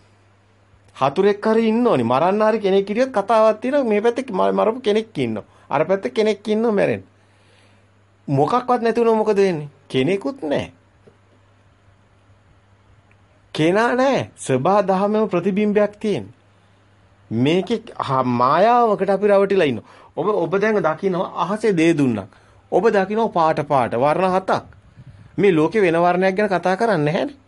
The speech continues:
ඔය වර්ණ ටිකනේ කතා කරන්නේ. ඔය වර්ණ ටික කොහෙද තියෙන්නේ?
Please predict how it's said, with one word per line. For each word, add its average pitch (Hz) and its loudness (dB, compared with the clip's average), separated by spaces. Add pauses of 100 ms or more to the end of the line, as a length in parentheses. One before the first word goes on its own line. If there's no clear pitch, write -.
(200)
ඔය 160 4
වර්ණ 196 2
ටිකනේ 175 2
කතා 208 0
කරන්නේ. 370 -4 (920)
ඔය 247 4
වර්ණ 220 2
ටික 262 -2
කොහෙද 262 -2
තියෙන්නේ? 330 0